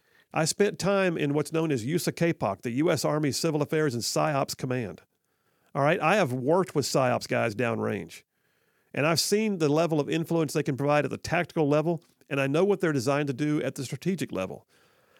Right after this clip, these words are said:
psyops is real. Psychological operations is the attempt to influence through perception and giving the other side of the story, so to speak. And it can be anything from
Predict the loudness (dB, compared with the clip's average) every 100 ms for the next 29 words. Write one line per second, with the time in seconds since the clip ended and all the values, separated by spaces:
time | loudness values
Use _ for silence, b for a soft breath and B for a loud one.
0 | b -6 0 2 4 2 0 -2 0 0
1 | 0 -2 -10 _ b b -2 0 2 2
2 | 2 0 2 2 2 2 0 0 -4 -4
3 | -4 -2 -4 -2 -4 -2 -4 -4 -2 -2
4 | -2 -4 -4 -10 -14 _ _ _ _ -12
5 | -2 -2 0 -2 0 0 -2 -8 -12 -20
6 | b b b b -2 -2 -6 _ -6 0
7 | 0 0 -2 -2 -4 -2 0 2 2 2
8 | 2 2 -2 -2 0 -2 -4 -4 -6 -8
9 | -12 -12 -20 _ _ _ _ _ _ _
10 | _ _ _ -6 -2 0 0 0 2 2
11 | 2 0 0 0 0 0